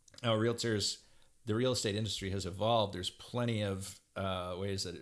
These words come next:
realtors have expanded their services and provide value in all kinds of different ways, but relying on, um,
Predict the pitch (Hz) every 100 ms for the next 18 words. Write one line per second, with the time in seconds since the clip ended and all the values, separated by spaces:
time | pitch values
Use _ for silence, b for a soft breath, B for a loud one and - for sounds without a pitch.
0 | 90 92 98 95 92 85 - 98 101 92
1 | 95 - 92 95 95 95 95 90 82 -
2 | 92 92 87 92 - - 104 95 95 90
3 | 90 90 82 90 87 87 92 67 87 90
4 | - 87 - B B B - 107 110 113
5 | 117 117 113 - 98 98 95 95 98 B
6 | B B _ 92 90 90 87 85